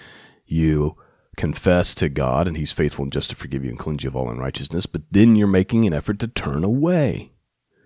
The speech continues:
asking God for his grace so that you can turn away from the sin, not so you continue in the sin. That's what we're being set free from,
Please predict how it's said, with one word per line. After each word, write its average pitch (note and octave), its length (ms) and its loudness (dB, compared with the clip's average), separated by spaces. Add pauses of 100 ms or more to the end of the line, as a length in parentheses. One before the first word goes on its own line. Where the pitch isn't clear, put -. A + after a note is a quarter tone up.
(320)
asking F2 340 -2
God G#2 240 4
for F#2+ 160 -2
his F#2+ 220 4
grace G#2+ 440 2
so - 280 0
that E2+ 160 -2
you F#2+ 100 2
can G2+ 240 0 (160)
turn E2 240 -2
away B2+ 460 2
from G#2 180 -2
the D#2 80 0
sin, C2 460 -2 (240)
not D3 180 2
so - 100 2
you G2 120 6
continue B2 840 4
in F2 160 -2
the D#2 80 -4
sin. E2+ 640 -4 (3500)
That's - 240 0
what - 80 0
we're B2 60 2
being A2+ 260 2
set - 300 2
free D3+ 420 4
from, F#2+ 680 0